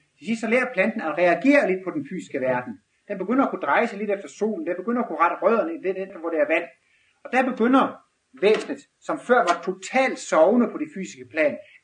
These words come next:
ganske langsomt at vågne op på det fysiske plan. Man kan næsten bruge det billede, at hvis der er en person, som sover meget dybt, så skal man virkelig ruske hårdt i dem, for at få dem, for at få dem til at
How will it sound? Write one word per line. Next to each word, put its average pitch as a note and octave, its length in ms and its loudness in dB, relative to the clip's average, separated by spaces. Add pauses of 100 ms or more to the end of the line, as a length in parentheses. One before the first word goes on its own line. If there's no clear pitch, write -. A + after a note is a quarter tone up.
(160)
ganske F#3+ 400 -2
langsomt D3+ 360 -2
at C3+ 140 -6
vågne C#3+ 240 0
op A#3 240 2 (220)
på B3 120 4
det B3 180 -2
fysiske D#3 360 -14
plan. A#2+ 200 -10 (800)
Man C3+ 140 -10
kan F3 80 -8
næsten G#3 180 -4
bruge F#3+ 140 -2
det G3+ 80 -4
billede, F3+ 240 0
at B2 40 -8
hvis B2+ 120 -8
der G3 60 0
er G#3+ 40 4
en G3+ 80 -6
person, A3+ 320 -2
som C3 100 -10
sover E3+ 360 2
meget C#3 320 0 (100)
dybt, C3+ 200 -6 (320)
så - 60 -16
skal F#3 160 -8
man E3+ 260 -4
virkelig F3+ 380 0
ruske F3 280 -2
hårdt D#3 280 4
i D#3+ 80 -4
dem, D#3+ 260 -10 (340)
for - 160 2
at - 120 -4
få C#3 120 -4
dem, A2 260 -2 (360)
for E3+ 60 -2
at D#3+ 160 4
få C#3 100 -4
dem B2 180 -4 (500)
til E3+ 60 -2
at C#3+ 140 -2